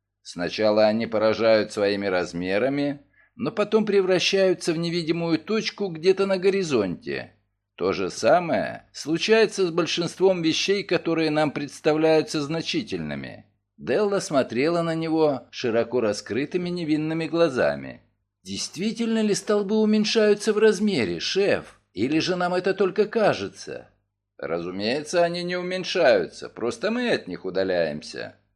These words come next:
На месте старых появляются новые, которые завладевают нашим вниманием. Столбы всегда одинаковы, но по мере того, как ты от них удаляешься, они...» Спохватившись, он сказал:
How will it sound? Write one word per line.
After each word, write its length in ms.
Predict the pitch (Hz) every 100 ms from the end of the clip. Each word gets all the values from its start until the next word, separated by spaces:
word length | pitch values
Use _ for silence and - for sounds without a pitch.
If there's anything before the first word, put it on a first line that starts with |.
| _
На 180 | 80 104
месте 400 | 139 131 - 143
старых 540 | - 185 220 220 -
появляются 800 | - 120 110 113 110 101 - 92
новые, 580 | 92 104 143 170 175 180
которые 600 | 170 95 90 101 196 98
завладевают 800 | 87 98 101 92 95 117 131 127
нашим 360 | 139 139 165 160
вниманием. 840 | 165 196 202 147 87 65 60 - _
Столбы 640 | - - 101 101 90 131 185
всегда 540 | - 156 107 110 131
одинаковы, 920 | 160 156 165 131 160 180 156 85 58 _ _ _ _
но 180 | - 101
по 80 | 117
мере 280 | 120 127 127
того, 240 | 131 127
как 200 | - 113
ты 140 | - 127
от 120 | 123
них 160 | 131
удаляешься, 1040 | 131 127 160 220 220 117 - - 78 71 -
они...» 640 | 98 98 107 143 190 180 - _
Спохватившись, 920 | - - 123 - 117 107 156 - 180 -
он 140 | 139
сказал: 680 | - 160 123 101 87 71